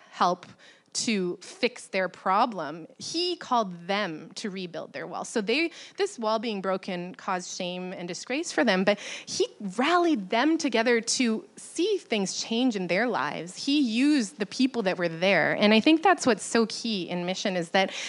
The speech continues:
there are already people that God has put in places that he wants to use to bring healing and reconciliation in the world. And how can we as the church not go in and say, "I'm gonna fix this for you," but how can we partner with what God is already doing and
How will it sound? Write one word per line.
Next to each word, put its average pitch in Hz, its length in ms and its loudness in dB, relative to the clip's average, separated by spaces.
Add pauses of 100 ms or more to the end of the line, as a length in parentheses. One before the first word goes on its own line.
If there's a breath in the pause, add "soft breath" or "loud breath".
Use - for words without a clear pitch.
(400 loud breath)
there 370 180 8
are 403 60 8
already 214 320 6
people 175 520 -2
that 170 180 -2
God 160 240 4
has 170 160 -4
put - 320 -4
in 160 160 -6
places 160 640 -4
that 170 360 0 (200)
he 262 240 4
wants 202 400 4
to 190 100 -2
use 165 560 -2
to - 240 -2
bring 196 420 -2
healing 180 580 -4
and 160 120 -2
reconciliation 165 960 -4
in 165 80 -2
the 170 80 -2
world. 175 200 2
And 185 80 2
how 254 220 6
can 330 240 4
we 226 160 2
as 208 120 2
the 202 100 -2
church - 260 -2
not 269 240 4
go 311 160 6
in 214 140 2
and 196 100 -2
say, 180 120 -2
"I'm 170 120 0
gonna 254 140 2
fix - 360 -4
this 196 220 -4
for 185 160 -4
you," 170 160 -2
but 185 180 0 (380 loud breath)
how 330 220 6
can 359 220 2
we 269 120 6
partner 233 640 0
with 175 180 -4
what 175 200 -4
God 170 180 2
is 175 160 0
already 165 360 0
doing 170 380 0
and 180 280 0